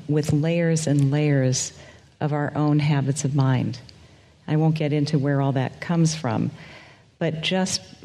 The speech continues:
on the level of perception, I'd like you to sort of see if you can <laughs> sort of imagine letting go just a little bit to imagine for a moment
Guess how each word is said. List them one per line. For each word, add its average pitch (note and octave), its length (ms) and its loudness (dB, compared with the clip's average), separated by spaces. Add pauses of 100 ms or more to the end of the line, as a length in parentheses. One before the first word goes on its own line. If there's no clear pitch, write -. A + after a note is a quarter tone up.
(640)
on E3 160 0
the D#3 80 4
level D3+ 320 0
of C#3+ 120 -2
perception, - 760 -4 (560)
I'd D#3 100 -2
like D#3 220 0
you D#3+ 80 2
to C#3 100 2
sort D3 260 0
of C#3 120 2
see F3+ 480 0
if D#3+ 160 -2
you D3+ 60 0
can D#3 140 0
<laughs> - 100 -2
sort F#3+ 80 2
of D#3 120 2
imagine D#3 580 2 (400)
letting E3+ 320 2
go D#3 300 2
just G3 540 -2
a E3+ 80 -2
little E3 360 2
bit D3 480 -2 (720)
to D3+ 580 2
imagine D3 500 0
for C#3+ 180 -2
a C#3 60 2
moment B2 440 0